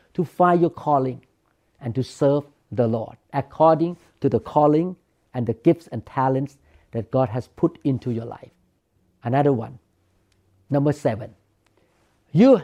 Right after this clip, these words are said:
have been prepared for ministry. Ephesians four, eleven to twelve. "And he himself gave some to be apostles, some prophets, some evangelists, and some pastors and teachers, for the equipping of the saints,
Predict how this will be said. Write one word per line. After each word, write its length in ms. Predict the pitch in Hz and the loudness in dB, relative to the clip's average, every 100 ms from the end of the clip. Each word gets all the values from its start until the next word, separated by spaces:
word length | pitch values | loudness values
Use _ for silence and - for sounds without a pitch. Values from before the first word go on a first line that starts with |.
| - | -2
have 340 | - 165 147 117 | -2 0 0 2
been 220 | 165 160 | 4 2
prepared 840 | - 185 - - 165 117 - _ _ _ | 0 -6 -4 -2 -2 -2 -12 _ _ _
for 140 | - 139 | -4 -2
ministry. 560 | 120 120 127 - 117 _ _ _ _ _ | -2 -4 -6 -12 -20 _ _ _ _ _
Ephesians 540 | 139 - 170 160 190 147 | -8 0 0 2 -2 -2
four, 320 | 160 127 107 _ _ _ | -2 -2 -4 _ _ _
eleven 440 | 139 139 139 151 | 0 0 0 -4
to 140 | 143 131 | -8 -14
twelve. 320 | - - - _ _ _ _ - | -14 -16 -18 _ _ _ _ -2
"And 180 | 180 190 | 2 4
he 140 | 220 | 4
himself 560 | 202 233 - 220 220 - | 2 0 2 4 4 6
gave 180 | 226 226 | 4 4
some 400 | - 226 180 156 | 2 0 0 -2
to 100 | 160 | -2
be 100 | 151 | 0
apostles, 640 | 135 139 147 - 202 196 _ _ | 0 0 -2 -2 -6 -6 _ _
some 260 | _ 147 139 | _ 2 2
prophets, 540 | - 151 151 139 120 | 4 4 4 2 -4
some 400 | - 143 147 156 - | -4 -2 -2 -4 -8
evangelists, 640 | 135 143 147 135 117 107 _ _ _ | -2 0 0 -2 -6 -8 _ _ _
and 180 | - 107 | -12 -12
some 320 | - - 165 | -4 0 0
pastors 600 | 156 - 156 151 - 151 - | 0 -4 -4 -4 -4 -4 -4
and 180 | 131 107 | -10 -8
teachers, 600 | - 156 - 107 - _ _ _ _ _ _ | -4 -4 -6 -12 -14 _ _ _ _ _ _
for 120 | 170 | 0
the 140 | 160 | 0
equipping 640 | 196 - - 233 - 220 220 - | -4 -4 0 0 2 0 0 -4
of 120 | 156 | -4
the 80 | 139 | -4
saints, 520 | 131 - 156 170 - | -4 -2 -2 -4 -10